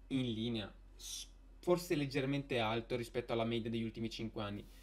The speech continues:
perché qua ha avuto un picco di quaranta e qua ha avuto un,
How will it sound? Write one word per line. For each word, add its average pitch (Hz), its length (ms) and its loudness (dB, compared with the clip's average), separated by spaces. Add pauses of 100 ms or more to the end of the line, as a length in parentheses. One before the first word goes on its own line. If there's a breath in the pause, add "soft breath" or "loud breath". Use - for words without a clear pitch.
(140 loud breath)
perché 117 220 2
qua 123 120 2
ha - 20 4
avuto 117 220 0
un 117 180 -2
picco 127 240 -2
di 120 100 2
quaranta 131 580 0 (1700)
e 117 80 -6
qua 123 100 2
ha 123 60 8
avuto 123 240 2
un, 110 280 0